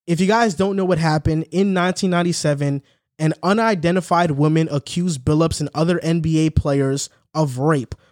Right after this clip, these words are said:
while he was playing for the Boston Celtics as a rookie. Multiple reports state that Billups denied any non-consensual sex between the two and said any sexual interaction they did was consensual.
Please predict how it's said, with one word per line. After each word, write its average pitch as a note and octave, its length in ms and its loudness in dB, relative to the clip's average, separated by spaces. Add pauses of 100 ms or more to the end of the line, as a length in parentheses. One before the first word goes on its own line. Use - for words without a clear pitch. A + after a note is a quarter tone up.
(120)
while D3+ 160 0
he F3+ 160 0
was F#3 160 0
playing F3 580 0 (300)
for F3 100 0
the D#3 80 2
Boston D#3+ 460 0
Celtics D#3 580 -4
as C#3+ 240 -2
a C3 60 -4
rookie. C3+ 340 -6 (500)
Multiple C4+ 580 2
reports F#3+ 440 0
state E3+ 320 -2
that C#3+ 220 -2
Billups E3 260 0
denied D3+ 560 0
any D#3+ 240 0
non-consensual E3+ 1600 0
sex - 420 -2
between E3+ 400 -2
the D3+ 80 0
two D3 360 0 (280)
and D#3 120 -2
said E3+ 280 0
any G3+ 240 0
sexual F3+ 560 -2
interaction D#3+ 480 -2
they D3+ 100 -2
did D#3 380 -2 (340)
was F3 540 0 (240)
consensual. D3+ 800 -4